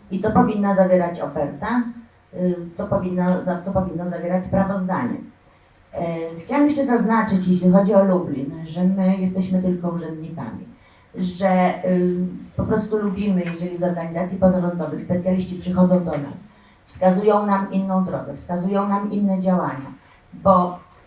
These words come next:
to jest nasza taka, <laughs> takie motto, że my jesteśmy dla państwa, proszę państwa.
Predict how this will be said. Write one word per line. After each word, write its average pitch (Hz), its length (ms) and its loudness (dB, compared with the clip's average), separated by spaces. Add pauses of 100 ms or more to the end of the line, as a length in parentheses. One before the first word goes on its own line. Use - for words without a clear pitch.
(400)
to 202 60 -8
jest 196 180 -4
nasza 190 260 -2
taka, 185 440 2 (460)
<laughs> - 500 0
takie 175 180 0
motto, 180 420 0
że 170 240 -2 (400)
my 196 80 0
jesteśmy 196 340 -2
dla 185 160 0
państwa, 147 440 2 (100)
proszę 143 200 -12
państwa. - 540 -16